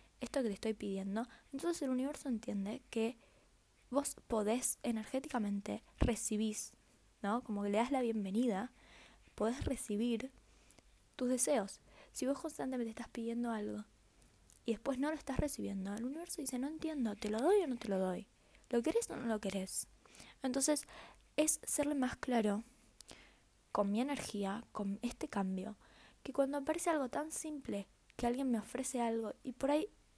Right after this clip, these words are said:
un café o algo que yo, un vaso de agua, yo no necesitaba o lo quería, capaz no lo quería, pero, digo, no me molesta,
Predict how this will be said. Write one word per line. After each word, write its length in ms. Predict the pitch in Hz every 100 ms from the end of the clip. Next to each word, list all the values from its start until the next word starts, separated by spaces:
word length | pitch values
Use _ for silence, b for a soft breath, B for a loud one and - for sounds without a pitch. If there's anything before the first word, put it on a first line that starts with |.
| -
un 140 | 269
café 480 | 277 254 - 269 262
o 40 | -
algo 240 | 277 311
que 100 | -
yo, 260 | 214 - 277 - -
un 140 | - 247
vaso 240 | 269 -
de 60 | 247
agua, 260 | 247 226 - B B B
yo 140 | 302
no 100 | 349
necesitaba 720 | 302 254 226 - 196 277 294 196
o 60 |
lo 140 | 202 220
quería, 500 | 294 294 208 190 - - - -
capaz 240 | 339 403
no 80 | 415
lo 100 | 370
quería, 340 | 294 311 294
pero, 300 | 247 226 220 240 - - -
digo, 240 | 233 247
no 80 | 247
me 120 | 277
molesta, 600 | 285 247 240 220 - 226